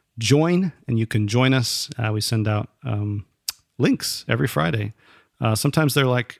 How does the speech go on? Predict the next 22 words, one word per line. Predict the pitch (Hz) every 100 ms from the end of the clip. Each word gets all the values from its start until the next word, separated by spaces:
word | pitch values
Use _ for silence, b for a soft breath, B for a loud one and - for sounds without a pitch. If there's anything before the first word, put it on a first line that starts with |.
| -
uh, | 117 110 110 117
I | 113
think | 147 113 - - -
one | 120 135
of |
the | 127
articles | 127 123 127 117
this | 117
past | - 113 107
Friday | - 113 110
was | 107 107 104 - b b b -
about, | 113 107 107 107 - - - 123
uh, | 113 107 107
a | 107
new | 117
Barna | 107 117 120
study | 110 - 117 117
that | 113 -
talks | 113 107
about | 110 110 120 _
pastor | - 110 - 101
burnout, | 107 110 113 113